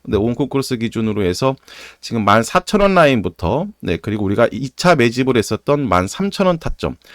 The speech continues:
네, 요런 구간에서, 네, 요런 구간에서 다시 한번 이제 눌림목을 확인을 하면, 눌림목을 확인하면 지금은 이 각도를, 네, 유지해주고 있는데 설사 한 번 더 내려와서 요런 각도로 내려와 주면은, 네, 한번, 네, 이렇게 돌파를 했던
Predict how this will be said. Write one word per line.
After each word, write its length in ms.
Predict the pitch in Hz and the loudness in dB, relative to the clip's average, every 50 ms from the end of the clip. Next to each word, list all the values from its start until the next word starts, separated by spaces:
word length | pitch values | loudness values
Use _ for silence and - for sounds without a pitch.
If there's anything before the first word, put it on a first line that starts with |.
| - - - - | -20 -20 -14 -8
네, 120 | - - - | -8 -4 0
요런 340 | 131 143 165 196 214 214 214 | 2 4 6 6 6 6 4
구간에서, 800 | - 180 151 170 160 156 151 139 123 120 113 - 160 170 180 196 - | 2 2 2 4 6 6 6 4 2 2 2 2 4 4 4 2 -2
네, 160 | 123 120 104 107 | -4 -4 0 0
요런 240 | 113 117 123 127 | 2 2 2 0
구간에서 480 | - - 113 120 113 107 101 98 - 127 | 0 -2 0 2 2 2 2 0 -2 -4
다시 260 | - - 107 - - | -4 -4 -4 -2 0
한번 300 | 127 117 110 107 135 143 123 | 0 2 4 2 2 2 2
이제 60 | 107 95 | 0 0
눌림목을 640 | 95 110 135 156 180 185 185 185 170 165 151 156 147 | 0 0 2 2 2 2 2 2 2 2 4 2 2
확인을 500 | - - 165 160 156 160 147 139 135 131 | 2 2 0 0 0 -2 0 0 0 0
하면, 480 | 127 - 185 185 156 113 120 117 85 - _ _ _ _ _ _ - | 2 0 0 0 2 0 0 -2 -2 -6 _ _ _ _ _ _ -6
눌림목을 380 | - 117 120 127 127 127 123 117 | -6 -2 0 2 2 2 2 0
확인하면 540 | - 143 139 135 135 131 123 101 104 117 113 | 0 -2 0 0 -2 -2 0 -2 -2 -2 -4
지금은 380 | - - 107 120 123 127 127 - | -4 -6 -4 -2 0 0 0 0
이 120 | 123 135 | -2 2
각도를, 760 | 139 165 170 - _ - - 160 160 151 165 175 175 180 185 _ _ _ _ _ _ _ _ _ _ _ _ _ _ _ _ _ _ _ _ - | 4 4 2 2 _ -4 -2 0 0 2 4 4 4 2 0 _ _ _ _ _ _ _ _ _ _ _ _ _ _ _ _ _ _ _ _ -2
네, 120 | 117 101 | 0 0
유지해주고 560 | 110 127 135 127 143 151 143 - 139 127 127 107 | 2 0 0 2 2 2 2 2 2 0 0 0
있는데 200 | 90 90 92 90 | 0 0 -2 0
설사 420 | - 190 185 - - 117 127 165 - - - - - - _ - | 0 0 0 2 4 4 4 4 0 -6 -20 -20 -20 -18 _ 0
한 140 | 214 214 202 | 0 4 4
번 140 | 214 202 | 4 4
더 120 | 196 208 190 | 6 4 4
내려와서 540 | 147 127 123 127 123 120 113 - 143 123 - | 4 4 6 6 6 6 6 4 2 0 2
요런 300 | 123 143 175 190 196 180 | 2 4 4 4 4 2
각도로 400 | 180 165 _ - 156 151 147 131 | 0 0 _ -2 0 2 2 2
내려와 320 | 107 104 110 110 110 104 | 2 4 4 4 4 4
주면은, 500 | - - - 90 92 107 143 147 101 87 | 2 -2 -10 -6 -4 -4 -2 -2 -2 -4
네, 60 | 95 - | -6 -4
한번, 480 | - 185 180 135 101 104 139 170 180 | -4 -2 0 2 2 2 0 0 -2
네, 80 | 127 104 | -4 -4
이렇게 260 | - 107 - - 110 | -4 -4 -4 -4 -6
돌파를 540 | - - 120 131 - - 165 156 156 156 156 | -6 -2 -2 -2 -2 2 2 2 2 2 0
했던 360 | 156 160 - 151 151 151 151 | -2 0 2 0 0 0 0